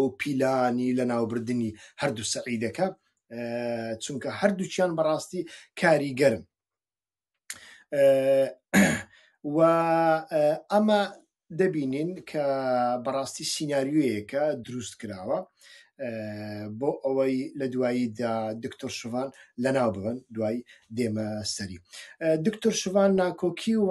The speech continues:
ڕکەبەرایەتی لەگەڵ مەلا مستەفاش نەبوو. بۆ نمونە دەربارەی، ئێ، دەربارەی مێرگە سۆریەکان دەگوترێ کە هۆکاری کوشتنی فاخی مێرگە سۆری و حەمەداغی مێرگە سۆری و ئەوانە، ئێ، زیاتر بۆ ئەوە دەگەڕێتەوە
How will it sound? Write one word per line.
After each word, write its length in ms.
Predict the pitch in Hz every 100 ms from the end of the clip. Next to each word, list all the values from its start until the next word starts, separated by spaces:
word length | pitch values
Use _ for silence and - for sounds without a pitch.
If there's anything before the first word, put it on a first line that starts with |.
| 185
ڕکەبەرایەتی 580 | - 180 185 185 185 190
لەگەڵ 160 | 190 185
مەلا 140 | 185 185
مستەفاش 420 | 180 185 175 196 -
نەبوو. 260 | 110 110 123
بۆ 100 | 180 180
نمونە 300 | 165 165 156 151
دەربارەی، 520 | 160 156 156 160 165 160 - - _ 160
ئێ، 100 | 151 147 143
دەربارەی 600 | 151 151 151 151 156 151
مێرگە 280 | 156 151 156 -
سۆریەکان 520 | 147 151 147 180 156 143
دەگوترێ 460 | 143 156 - 175 135
کە 100 | 135 131 - - _
هۆکاری 480 | 147 139 151 139 135
کوشتنی 600 | - - - - 160 139 131
فاخی 500 | - - 147 127 143 135
مێرگە 280 | 131 123 131 -
سۆری 360 | 135 131 143 139
و 120 | 127 - - -
حەمەداغی 580 | 143 139 135 139 123 135
مێرگە 280 | 135 127 131 -
سۆری 300 | 135 127 147
و 80 | -
ئەوانە، 480 | 123 123 131 170 196 185 - - - - -
ئێ، 240 | 139 135 135 120
زیاتر 420 | 151 139 - 147
بۆ 100 | 143 147 147
ئەوە 180 | 147 143
دەگەڕێتەوە 640 | 139 139 135 131 127 139